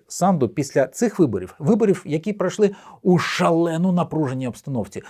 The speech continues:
е, у, м, по суті, навіть штучно створеній атмосфері ворожнечі, Санду після цього в ніч виборів вийшла до преси і сказала, що «я не виключаю партнерства навіть із Олександром Стояногло». Тобто зараз у владі Молдови зрозуміли,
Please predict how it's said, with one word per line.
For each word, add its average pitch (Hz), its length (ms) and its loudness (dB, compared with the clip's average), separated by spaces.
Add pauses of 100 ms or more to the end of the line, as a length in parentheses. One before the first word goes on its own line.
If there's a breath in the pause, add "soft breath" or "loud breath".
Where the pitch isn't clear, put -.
(200 loud breath)
е, 123 60 2
у, 165 720 6
м, 139 460 -8 (160)
по 185 100 0
суті, 226 260 -2
навіть 208 420 0
штучно 220 400 -4
створеній 170 680 0 (140)
атмосфері 156 420 0
ворожнечі, 123 760 -2
Санду 185 580 0
після 139 260 -4
цього 147 480 0
в 127 120 -6
ніч 175 280 2
виборів 165 400 0
вийшла 127 420 -4
до 95 140 -10
преси 220 320 -6
і 160 60 -16
сказала, 104 420 -10 (260 loud breath)
що - 240 -8
«я 190 280 0 (160)
не 180 140 2
виключаю 135 680 -4 (120)
партнерства 92 540 -10 (320)
навіть 196 420 2 (320)
із - 200 -8
Олександром 110 500 -4
Стояногло». 92 640 -14
Тобто 202 320 0
зараз 185 440 0
у 165 60 -2
владі 160 300 0
Молдови 139 380 0
зрозуміли, 110 480 -4